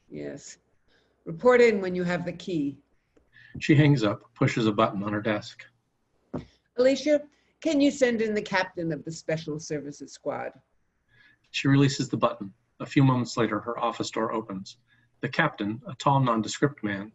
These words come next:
Speaker 2: enters wearing a dark gray uniform. The man stands at ease in front of her desk.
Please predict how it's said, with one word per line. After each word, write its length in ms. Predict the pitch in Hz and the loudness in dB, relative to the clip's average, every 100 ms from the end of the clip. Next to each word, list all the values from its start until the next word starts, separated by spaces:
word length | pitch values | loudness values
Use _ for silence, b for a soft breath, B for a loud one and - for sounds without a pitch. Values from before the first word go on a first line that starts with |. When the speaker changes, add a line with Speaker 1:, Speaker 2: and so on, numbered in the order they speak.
| _ - | _ -4
Speaker 2:
enters 400 | 135 135 110 104 - | -2 0 -2 -4 -6
wearing 220 | 113 107 | -4 -4
a 40 | 101 | -2
dark 280 | 110 117 | -4 -4
gray 160 | - 113 | -4 -4
uniform. 500 | 107 104 - 98 101 _ _ b b b - | -4 -8 -10 -14 -14 _ _ b b b -2
The 60 | 131 | 4
man 220 | 143 143 | 4 4
stands 400 | - 135 131 120 | 2 2 2 2
at 80 | 113 | 2
ease 240 | 107 98 | 2 2
in 100 | 107 | -4
front 200 | 107 104 | -2 -4
of 60 | 104 | -4
her 60 | |
desk. 380 | 98 95 - | -8 -10 -16